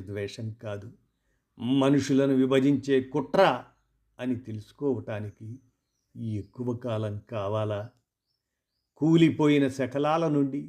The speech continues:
జీవితాన్ని పునర్నిర్మించుకోవటంలో నిష్ణాతురాలైన సయ్యద,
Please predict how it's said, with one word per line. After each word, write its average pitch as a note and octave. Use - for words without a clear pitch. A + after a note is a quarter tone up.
జీవితాన్ని E3
పునర్నిర్మించుకోవటంలో A#2+
నిష్ణాతురాలైన B2+
సయ్యద, A2